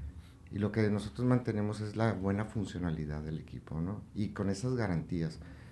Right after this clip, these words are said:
Hay muchas marcas de aceites en la industria. Nosotros, sacamos Chevron, pues, tiene presencia a nivel mundial. Es una marca bastante reconocida. Me llamó mucho, me llamó mucho la atención,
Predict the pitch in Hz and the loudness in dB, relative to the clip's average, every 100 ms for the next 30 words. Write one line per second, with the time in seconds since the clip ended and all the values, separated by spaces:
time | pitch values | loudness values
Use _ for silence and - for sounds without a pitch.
0 | - - - 120 170 165 180 120 107 110 | -16 -16 6 10 10 10 6 6 4 2
1 | 117 95 90 82 87 85 82 82 82 - | 0 0 -2 0 -2 0 2 2 0 -2
2 | 87 80 - 78 85 - 98 87 98 104 | -4 -4 -6 -2 -2 0 -2 0 0 0
3 | - - - 98 - 95 98 95 113 95 | -4 -12 -8 -6 0 2 2 2 2 2
4 | 104 107 - 92 90 92 92 82 80 - | 2 2 -2 -4 0 2 2 0 -6 -6
5 | 87 85 92 82 82 87 90 104 113 110 | -4 -2 -2 0 2 2 2 2 0 -2
6 | 101 95 - 101 90 - - - 95 104 | -2 -2 -2 -2 -2 -8 -12 -6 -2 -2
7 | 98 117 113 123 117 110 127 87 90 98 | 0 0 2 0 0 0 0 2 0 0
8 | - - - - - - - - - - | -8 -14 -14 -14 -14 -14 -14 -14 -8 4
9 | 95 98 113 113 120 110 101 117 123 147 | 6 8 8 6 6 6 8 8 6 6
10 | 135 135 110 - 107 85 | 4 4 2 2 2 2